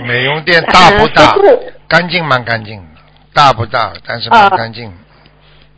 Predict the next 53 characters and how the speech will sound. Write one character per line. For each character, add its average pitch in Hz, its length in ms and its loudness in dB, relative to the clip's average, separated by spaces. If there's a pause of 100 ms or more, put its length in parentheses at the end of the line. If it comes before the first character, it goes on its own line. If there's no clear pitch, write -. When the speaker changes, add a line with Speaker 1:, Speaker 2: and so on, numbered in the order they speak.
(140)
Speaker 1:
嗯。 - 240 -20
Speaker 2:
好， 190 320 0
谢 214 160 -4
谢 226 220 -2
你， 190 240 -2
师 190 300 -4
父。 214 80 0
Speaker 1:
嗯。 196 320 4 (460)
Speaker 2:
这 277 80 4
样 302 80 6 (160)
子 196 140 2
的 220 180 4
话， 262 160 6
因 269 160 0
为 277 220 4
之 240 200 0
前， 185 400 -2
呃， 170 340 -2
本 185 200 0
来 190 160 -2
想 180 260 -8
说 180 360 0
去 240 200 -4
外 220 200 4
国 175 380 -4
做 214 300 -8
生 180 220 -6
意 185 140 -6
的， 180 100 -4 (140)
Speaker 1:
嗯。 - 80 -12
Speaker 2:
啊， 185 180 -2
做， 240 240 0
做 240 200 0
工 180 300 -4
的， 185 100 -4 (300)
是 247 220 0
说 180 260 0
我 170 120 -2
想 170 240 -12
问 208 260 -2
说， 175 200 -2 (500)
我 196 100 0
继 262 260 0
续 277 160 0
该 208 160 4 (360)
留 196 240 0
在， 233 380 2 (200)
啊， 160 160 -2 (120)
槟 226 200 -4
城 185 260 -8
呢， 175 160 -6
还 175 200 -12
是 208 280 -4